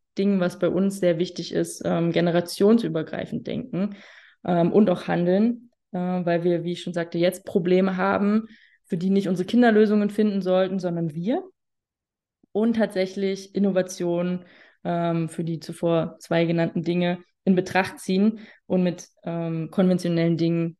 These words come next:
einfach kombinieren, ähm, damit man am Ende tatsächlich vielleicht was Besseres, ähm, ja, ins Leben ruft.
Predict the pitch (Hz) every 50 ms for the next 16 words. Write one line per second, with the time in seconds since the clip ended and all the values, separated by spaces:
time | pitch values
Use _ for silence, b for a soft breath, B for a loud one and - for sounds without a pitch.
0 | _ - - 170 170 165 - - - - 180 175 160 160 165 165 160 165 170 190
1 | 226 240 240 - - _ _ _ _ _ _ _ _ 185 175 170 170 170 170 165
2 | 165 165 175 175 175 180 180 185 190 185 190 180 - - - 175 180 185 202 208
3 | 208 202 185 190 - 165 170 170 - 180 196 202 196 - - - B B B B
4 | B B B B _ - 185 175 165 180 180 - 202 - - 180 196 - 226 180
5 | 175 190 214 208 - - - _ _ _ _ _ _ 185 185 185 185 185 185 185
6 | 185 185 190 190 196 196 - - 185 170 - - 190 180 - 185 190 185 185 165
7 | 165 180 214 240 - -